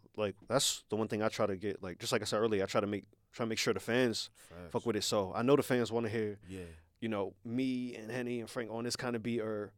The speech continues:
Speaker 1: or, or maybe they want, you know, we got so many different producers, so we
Speaker 2: Yeah.
Speaker 1: try to mix and match as much.
Speaker 2: Yeah.
Speaker 1: I try to make sure we mix and match as much as possible as far as I can. Um,
Speaker 2: Yeah.
Speaker 1: but yeah, just everybody got their own swag
Speaker 2: Yeah.
Speaker 1: and been working on it for
Speaker 2: Absolutely.
Speaker 1: so long. We've all probably been working on this shit for at least ten years, like, if
Speaker 2: That's
Speaker 1: not
Speaker 2: ill.
Speaker 1: more.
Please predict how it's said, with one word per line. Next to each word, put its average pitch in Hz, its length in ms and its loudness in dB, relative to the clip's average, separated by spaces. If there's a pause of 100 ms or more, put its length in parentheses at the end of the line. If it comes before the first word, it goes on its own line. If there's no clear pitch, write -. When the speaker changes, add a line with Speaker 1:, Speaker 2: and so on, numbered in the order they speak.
(160)
Speaker 1:
or, 113 260 -2
or 107 100 -4
maybe 120 180 0
they 120 60 -2
want, 120 280 -2
you 127 100 -4
know, 117 120 -2
we 131 120 -2
got 151 140 0
so 151 100 0
many 131 100 4
different 117 260 -2
producers, 127 300 2
so 117 120 2
we 131 100 4
Speaker 2:
Yeah. 143 60 0
Speaker 1:
try 139 100 8
to 117 60 6
mix 120 220 2
and 107 80 -4
match 123 260 0
as 104 100 -6
much. 117 180 -2
Speaker 2:
Yeah. 101 120 6
Speaker 1:
I 160 40 10
try 135 160 6
to 113 140 4 (340)
make 113 100 -2
sure - 160 4
we 110 140 0
mix 110 260 -2
and 107 60 -4
match 101 220 -4
as 104 140 -8
much 107 160 -6
as 87 60 -8
possible 101 500 -4
as 92 80 -10
far 107 160 -4
as 98 100 -4
I 98 60 -6
can. 107 320 -4 (120)
Um, 98 300 -8 (100)
Speaker 2:
Yeah. 73 140 -20 (240)
Speaker 1:
but 95 80 -4
yeah, 117 220 8
just - 320 -6 (440)
everybody 117 340 4
got 117 140 6
their 120 120 6
own 113 80 4
swag 120 420 6 (200)
Speaker 2:
Yeah. 87 140 -12 (160)
Speaker 1:
and 107 180 2
been 117 160 2
working 127 220 4
on 127 80 6
it 117 40 0
for - 60 -2
Speaker 2:
Absolutely. 120 280 0
Speaker 1:
so 139 40 2
long. 135 120 4
We've 147 100 4
all 147 200 6
probably 139 220 4
been 127 160 0
working 123 240 2
on 117 100 2
this 113 80 -2
shit 117 120 -2
for 117 140 0
at 113 100 2
least 117 160 -4
ten 117 140 -2
years, 110 320 -2
like, 101 120 -2
if 104 80 -6
Speaker 2:
That's - 40 -6
Speaker 1:
not 117 80 0
Speaker 2:
ill. 101 120 0
Speaker 1:
more. 110 220 4